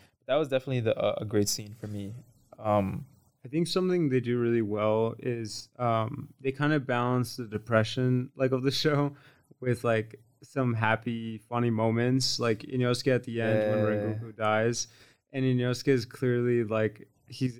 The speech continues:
Speaker 2: angry. He's, he starts crying, but he's telling everybody, like, he's the boss,
Speaker 1: He's like,
Speaker 2: like,
Speaker 1: "Shut the
Speaker 2: just,
Speaker 1: f-,
Speaker 2: like,
Speaker 1: up.
Speaker 2: "Shut up."
Speaker 1: We
Speaker 2: Like,
Speaker 1: should just be training. We
Speaker 2: yeah,
Speaker 1: should
Speaker 2: like,
Speaker 1: live."
Speaker 2: we have to, like, honor him. And he's like,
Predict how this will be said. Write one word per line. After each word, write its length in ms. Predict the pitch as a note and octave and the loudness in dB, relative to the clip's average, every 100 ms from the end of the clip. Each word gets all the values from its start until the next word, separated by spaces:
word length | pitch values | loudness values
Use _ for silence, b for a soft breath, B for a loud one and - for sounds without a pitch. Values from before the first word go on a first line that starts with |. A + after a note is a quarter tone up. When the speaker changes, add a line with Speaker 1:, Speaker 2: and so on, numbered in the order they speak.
| - | -4
Speaker 2:
angry. 800 | B2+ B2+ B2 B2+ B2 B2 A#2+ A#2 b b _ | 0 0 0 0 2 2 0 -2 b b _
He's, 400 | - A#2+ G#2+ - C3 | -2 0 -2 -8 -4
he 140 | C3+ | -2
starts 300 | C3 C3 B2+ | 4 4 4
crying, 500 | - C3 B2 B2+ B2+ | -4 0 2 2 0
but 140 | B2 | 0
he's 280 | A#2 A#2 G#2 | 0 -2 -4
telling 340 | - B2 A#2+ A#2 | -2 0 2 2
everybody, 400 | A#2+ A#2 A#2 A#2 | 2 0 0 2
like, 220 | A2+ A2 | 2 0
he's 220 | C3 A#2+ | -2 0
the 100 | A#2+ | -2
boss, 560 | A2 A#2 A#2 A#2 A#2 - | 0 0 2 2 0 -2
Speaker 1:
He's 60 | |
like, 80 | A2+ | 0
Speaker 2:
like, 60 | G#2+ | 2
Speaker 1:
"Shut 160 | G3 | 0
the 120 | - - | 0 -6
Speaker 2:
just, 120 | - | 0
Speaker 1:
f-, 80 | - B5+ B5 B5 | 4 8 8 8
Speaker 2:
like, 100 | - | 6
Speaker 1:
up. 160 | G3 E3+ | 2 0
Speaker 2:
"Shut 240 | D3 C#3+ | 0 2
up." 240 | D3 C#3+ F3 | 2 0 0
Speaker 1:
We 80 | |
Speaker 2:
Like, 80 | F#3+ | 0
Speaker 1:
should 60 | G3+ | 0
just 100 | - | -2
be 100 | F#3 | -2
training. 600 | - - G#3 G3+ D3 B2 | 0 2 4 2 0 -6
We 100 | D3 | 0
Speaker 2:
yeah, 100 | E3 | 2
Speaker 1:
should 80 | C#3+ | 2
Speaker 2:
like, 80 | C3 | 2
Speaker 1:
live." 360 | G3 G3+ B2+ C#3 | 2 0 -2 -4
Speaker 2:
we 140 | C#3+ | 0
have 200 | C#3+ C3 | 2 0
to, 80 | C3 | -4
like, 180 | C3 B2 | -2 0
honor 320 | A#2+ C3 C#3 | 2 2 2
him. 400 | C3+ C#3 C#3 C3+ | 2 2 2 0
And 120 | C3 | 0
he's 180 | B2+ A#2+ | 0 0
like, 300 | B2+ A#2+ - | 2 2 0